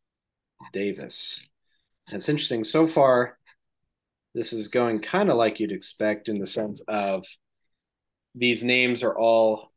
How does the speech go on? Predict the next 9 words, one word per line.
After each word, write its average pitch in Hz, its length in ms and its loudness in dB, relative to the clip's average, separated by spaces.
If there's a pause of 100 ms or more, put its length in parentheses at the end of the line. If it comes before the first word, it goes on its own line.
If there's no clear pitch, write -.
all-star 120 580 0
type 107 260 -2
names, 95 440 -4
right? 95 260 -2 (540)
Uh, 107 280 0
just 139 220 -2
to 139 100 2
recap, 143 540 2
first - 640 -2